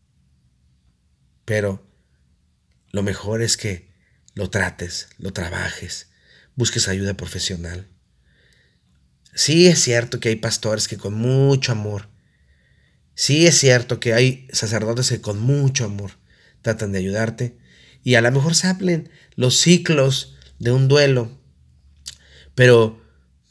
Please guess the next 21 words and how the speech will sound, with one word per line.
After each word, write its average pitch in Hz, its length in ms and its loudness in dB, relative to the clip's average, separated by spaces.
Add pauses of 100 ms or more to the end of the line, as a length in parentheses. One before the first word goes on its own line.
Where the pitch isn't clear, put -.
(240)
no 131 300 0
conocen 139 600 4 (200)
las, 117 320 2
la 117 120 2
bioquímica 135 640 0
que - 100 -8
está 120 220 -4
pasando 120 380 -2
en 107 100 -4
tu 101 100 -12
cuerpo. 113 300 -8
¿Qué 160 160 -4
pasa 160 420 2
realmente 147 380 -2
en 143 80 -10
tu 127 140 -8
cerebro? 127 520 -6 (800)
¿Por 127 220 2
qué 151 160 0
esa 156 260 2
pérdida 139 600 0